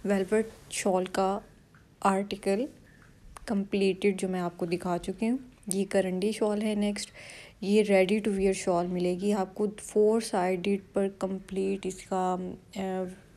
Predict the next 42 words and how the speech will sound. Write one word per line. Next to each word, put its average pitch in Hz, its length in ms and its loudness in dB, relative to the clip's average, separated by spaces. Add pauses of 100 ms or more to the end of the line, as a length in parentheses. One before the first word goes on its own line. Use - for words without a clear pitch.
(500)
जो 196 280 0
भी 185 140 -6
इसकी 185 220 -6
एम्ब्रॉयडर्ड 180 520 0
वर्क 185 340 0
है 180 320 -2
या 185 100 -4
जो 180 120 -4
पैचेस 185 560 -2
या 185 100 -2
फेसिंग 196 440 -2
होती 180 300 -2
है, 196 140 0 (540)
उसके 220 260 -2
साथ 190 260 2 (160)
ये 196 60 2
रेडी 185 280 0
शॉल 180 380 0
है। 208 180 0 (640)
करंडी 202 400 6
बेस 196 280 4
फैब्रिक 208 420 0
है 196 200 2
और 190 160 0
कंप्लीट 196 600 0
शॉल 185 360 -2
के 190 140 -6
ऊपर 185 260 -4 (120)
एम्ब्रॉयडरी 185 600 0
है। 190 220 4
एम्ब्रॉयडरी 185 760 0
आप 180 340 -4
चेक 185 280 -6
कर 196 120 0
सकते 208 360 -4
हैं 190 200 -4
कितनी 208 400 -2
हैवी 190 460 -2
थिक 190 420 -6
कफ 190 240 -2
एम्ब्रॉयडरी 185 540 -2
है। 233 140 -2